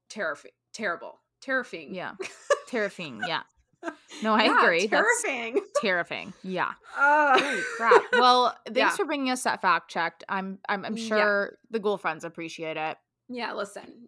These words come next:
Speaker 1: those of you who are listening and have, by some miracle, listened to eleven, twelve, and fifteen now, I'm really, really grateful that you're still here. <laughs>
Speaker 2: Let's not forget about thirteen and fourteen in there.
Speaker 1: <laughs> And that you didn't say, "Well, I don't know, they might be hopping around. I don't know."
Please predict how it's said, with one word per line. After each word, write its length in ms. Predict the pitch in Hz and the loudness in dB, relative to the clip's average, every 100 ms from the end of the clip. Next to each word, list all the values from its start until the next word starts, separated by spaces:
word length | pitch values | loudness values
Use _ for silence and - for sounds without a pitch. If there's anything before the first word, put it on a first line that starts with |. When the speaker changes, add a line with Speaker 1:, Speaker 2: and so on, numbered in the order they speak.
| - | -14
Speaker 1:
those 300 | 233 254 269 | -6 -4 -4
of 100 | 294 | -4
you 140 | 302 | -6
who 60 | 302 | -2
are 140 | 262 214 | -2 -2
listening 500 | 185 - 233 226 220 | -6 -8 -10 -8 -8
and 140 | 196 | -8
have, 300 | 233 180 185 - | -6 -8 -10 -14
by 200 | 196 185 | -4 -4
some 240 | 190 185 170 | -4 -8 -10
miracle, 360 | 160 180 214 | -10 -10 -10
listened 320 | 170 180 170 180 | -12 -12 -14 -14
to 280 | 196 165 160 | -10 -10 -10
eleven, 380 | 156 170 160 170 | -6 -6 -8 -12
twelve, 260 | - 165 156 156 | -8 -8 -8 -14
and 160 | 170 | -16
fifteen 340 | 175 180 180 160 | -18 -16 -16 -10
now, 300 | 185 254 285 - | -8 -10 -14 -14
I'm 160 | 185 196 | -12 -6
really, 320 | 196 196 185 175 | -4 -4 -4 -6
really 200 | 185 185 | -6 -6
grateful 360 | 180 175 - 214 | -8 -10 -6 -2
that 100 | 190 | -2
you're 100 | - | -2
still 240 | - 185 | -6 -10
here. 340 | 196 185 247 370 494 508 | -6 -2 -2 0 -2 0
<laughs> 220 | - 427 | -2 0
Speaker 2:
Let's 260 | 370 427 - | 0 0 4
not 140 | 370 - | 2 4
forget 340 | 330 277 269 | 2 4 4
about 360 | 262 254 247 - - - | 8 10 10 8 -2 2
thirteen 420 | 302 - 294 339 226 | 2 2 2 2 2
and 120 | 226 | 0
fourteen 540 | 381 - 240 294 220 | 0 2 2 2 4
in 160 | 214 220 | 2 4
there. 120 | 226 | 2
Speaker 1:
<laughs> 100 | - - - 294 - - - - - 494 508 - 311 | 2 0 -2 -10 -10 -14 -14 -12 -10 -8 -10 -10 -6
And 100 | 277 | 0
that 140 | 277 | 4
you 260 | 311 415 359 | 4 4 2
didn't 360 | 370 - 311 311 | 4 4 2 0
say, 380 | - 294 240 220 | -4 0 0 -2
"Well, 240 | 403 349 233 | -2 -2 2
I 120 | 277 | 0
don't 120 | 349 | 0
know, 160 | 311 262 | -2 -4
they 80 | 285 | -2
might 180 | 285 | -4
be 80 | 320 | -2
hopping 300 | 330 294 294 | 2 2 0
around. 340 | 302 349 262 175 | -4 -2 -2 -4
I 120 | 220 | -8
don't 100 | 214 | -8
know." 140 | 190 | -10